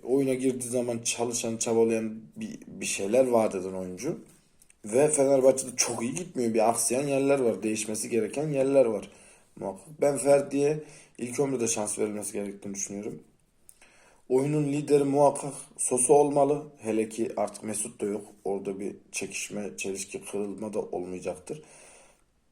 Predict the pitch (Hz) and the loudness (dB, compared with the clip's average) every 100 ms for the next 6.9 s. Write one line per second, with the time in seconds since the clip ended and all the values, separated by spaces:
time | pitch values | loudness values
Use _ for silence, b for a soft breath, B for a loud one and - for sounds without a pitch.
0 | - 165 170 160 151 - 160 151 156 - | 4 6 6 4 2 2 2 4 4 4
1 | 165 180 - 131 147 - 117 107 101 98 | 4 4 2 6 6 4 0 -2 -2 -4
2 | 101 98 95 98 95 107 120 120 - 110 | 0 0 -2 -8 -6 -6 -2 -2 -2 -2
3 | 113 123 120 120 120 113 110 - _ _ | 0 -2 0 4 4 4 0 -6 _ _
4 | _ _ - 117 110 - 113 110 123 123 | _ _ -16 -8 -8 -6 -4 0 2 2
5 | 120 123 113 120 117 117 113 - - - | 0 -2 0 2 2 2 0 -4 -2 0
6 | 120 - 135 143 139 - 135 131 | 0 0 0 0 -2 2 0 0